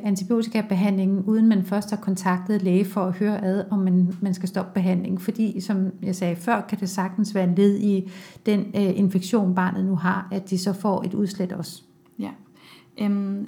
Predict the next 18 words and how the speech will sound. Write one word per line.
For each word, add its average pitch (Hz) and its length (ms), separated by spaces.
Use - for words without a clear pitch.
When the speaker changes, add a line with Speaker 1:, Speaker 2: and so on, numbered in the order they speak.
Speaker 2:
lad 220 160
os 208 100
komme 262 280
til 214 480
de 208 60
sidste 262 440
par 233 100
spørgsmål, 220 480
jeg 190 120
gerne 190 180
vil 190 80
stille 226 300
dig 208 280
i 202 60
forhold 208 240
til 208 100
antibiotikabehandling. 190 1080
Øhm, 196 160